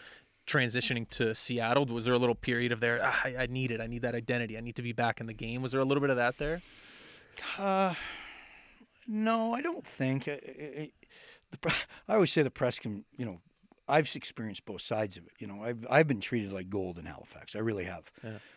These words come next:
Speaker 2: You know, there's been other places I haven't. You know, I mean, I was a high draft choice and, you know, got injured and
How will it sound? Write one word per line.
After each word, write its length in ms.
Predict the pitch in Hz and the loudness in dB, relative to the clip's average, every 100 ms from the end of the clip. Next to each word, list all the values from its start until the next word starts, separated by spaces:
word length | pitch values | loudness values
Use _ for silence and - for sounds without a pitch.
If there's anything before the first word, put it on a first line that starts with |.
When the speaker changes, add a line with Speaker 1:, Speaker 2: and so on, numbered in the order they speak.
| _ _ _ - | _ _ _ 0
Speaker 2:
You 100 | 170 | 2
know, 140 | 120 | 4
there's 160 | 151 117 | 0 0
been 120 | 113 | 0
other 160 | 131 151 | 2 2
places 280 | 123 113 | 2 0
I 80 | 110 | -2
haven't. 420 | 95 95 135 175 | -2 -2 -2 -4
You 60 | 139 | -2
know, 60 | 123 | 0
I 100 | 127 | 0
mean, 100 | 120 | 2
I 80 | |
was 140 | 135 123 | 2 2
a 40 | |
high 140 | 120 113 | 2 2
draft 340 | 101 110 107 | 2 0 0
choice 360 | 123 120 127 - | 0 0 0 -4
and, 140 | 101 | -6
you 80 | 113 | -4
know, 140 | 117 | -4
got 180 | 117 113 | 0 0
injured 380 | 113 120 120 117 | 0 0 0 0
and 140 | 107 | -2